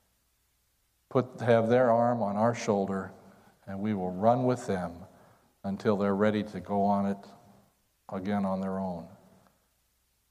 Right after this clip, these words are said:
Lord, help us to encourage one another. Father, I pray if there's someone here this morning that maybe they're unsure about this race, I pray that they'll resolve today,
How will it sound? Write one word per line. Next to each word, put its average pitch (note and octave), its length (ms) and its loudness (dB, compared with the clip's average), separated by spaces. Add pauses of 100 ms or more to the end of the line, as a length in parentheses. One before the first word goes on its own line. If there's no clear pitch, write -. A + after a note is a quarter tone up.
(200)
Lord, A2 280 6
help A#2 240 4
us - 420 -2 (560)
to G2+ 120 -4
encourage A2+ 600 0
one G#2+ 180 2
another. F#2+ 500 -4 (1000)
Father, B2+ 260 8
I A#2 80 4
pray B2 280 2
if A2+ 120 -2
there's G#2+ 160 -4
someone A#2 360 6
here A2 160 2
this G2 240 -6
morning G#2 400 2
that F#2 200 -4 (920)
maybe A2 260 2
they're G#2 240 4
unsure A2 480 2
about F#2 300 0
this - 260 -6
race, F#2+ 460 -4 (960)
I G#2 100 4
pray A#2 280 4
that G#2+ 180 0
they'll A2 180 6
resolve A2 760 2
today, F#2+ 520 0